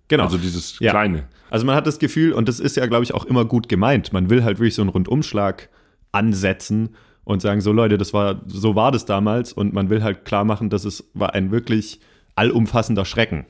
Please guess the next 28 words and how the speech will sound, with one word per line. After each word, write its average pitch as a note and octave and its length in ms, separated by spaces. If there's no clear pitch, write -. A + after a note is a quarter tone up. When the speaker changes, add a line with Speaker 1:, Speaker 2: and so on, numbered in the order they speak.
Speaker 1:
zu - 140
Recht. F#2+ 440
Und G2 120
jetzt D3 200
kommt C#3+ 140
aber A2+ 160
dieser A#2 320
Film F#2+ 380
und G#2+ 200
der D3+ 360
wechselt C3 400
den A2+ 140
Ton B2+ 180
einfach A2 260
komplett, G#2+ 400
weil G2 120
es G2+ 100
geht A2+ 180
einfach A#2 200
nur B2+ 200
um D#3+ 340
einen D#3 460
Charakter, F2+ 480
in A#2 80
dem F2+ 160
Fall - 240
Hilde, F#2+ 440
die G#2+ 480